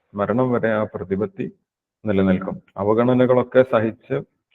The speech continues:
വീട്ടിൽ തന്നെ ചുരുണ്ടുകൂടാൻ അദ്ദേഹം ശ്രമിക്കും. ഉം, പണ്ടത്തെ കാലത്ത് യഥാർത്ഥത്തിൽ വേദങ്ങളിൽ നിർ-, നിർദ്ദേശിക്കുന്നത് അൻപത് വയസ്സ് കഴിഞ്ഞാൽ കുടുംബത്തിന്റെ ചുമതലയൊന്നുമില്ല.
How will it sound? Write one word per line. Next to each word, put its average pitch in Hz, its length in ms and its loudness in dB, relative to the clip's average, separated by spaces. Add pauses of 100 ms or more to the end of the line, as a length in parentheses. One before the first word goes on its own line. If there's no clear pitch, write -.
(380)
വീട്ടിൽ 135 380 2
തന്നെ 139 180 6
ചുരുണ്ടുകൂടാൻ 117 680 2
അദ്ദേഹം 98 320 -2
ശ്രമിക്കും. 95 420 -14 (2000)
ഉം, - 160 -12 (220)
പണ്ടത്തെ 107 280 0
കാലത്ത് 110 340 0
യഥാർത്ഥത്തിൽ 107 580 -2
വേദങ്ങളിൽ 113 580 0
നിർ-, 110 200 -4
നിർദ്ദേശിക്കുന്നത് 110 800 0
അൻപത് 104 340 2
വയസ്സ് 120 280 2
കഴിഞ്ഞാൽ 113 380 -2 (520)
കുടുംബത്തിന്റെ 117 600 2
ചുമതലയൊന്നുമില്ല. 117 840 2